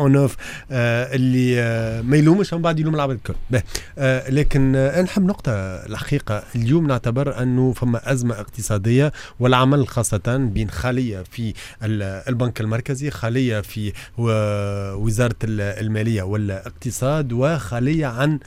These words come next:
لجنة ال-، المالية ورئيسها. يا أخي، آم، ظهور الإعلامي يومي، ديليغي العباد الآخرين نجموا يتحدثوا بسميكم، ياخذوا معطيات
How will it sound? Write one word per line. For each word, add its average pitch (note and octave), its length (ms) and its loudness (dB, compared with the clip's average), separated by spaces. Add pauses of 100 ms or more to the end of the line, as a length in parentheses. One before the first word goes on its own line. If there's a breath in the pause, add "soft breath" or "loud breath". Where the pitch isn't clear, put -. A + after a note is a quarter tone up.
(160)
لجنة C3 340 4 (100)
ال-، A2+ 420 -2
المالية B2 500 0
ورئيسها. C#3+ 840 -2 (640 loud breath)
يا A2 80 -2
أخي، G#2 380 -4
آم، F#2+ 540 -10
ظهور A2 300 -2
الإعلامي G#2+ 680 -2
يومي، C3+ 340 -4 (240)
ديليغي F3+ 440 2
العباد F3 320 2
الآخرين E3 400 2
نجموا F3 220 2
يتحدثوا F3 400 -2
بسميكم، D3+ 480 0
ياخذوا C3+ 240 0
معطيات C3+ 400 2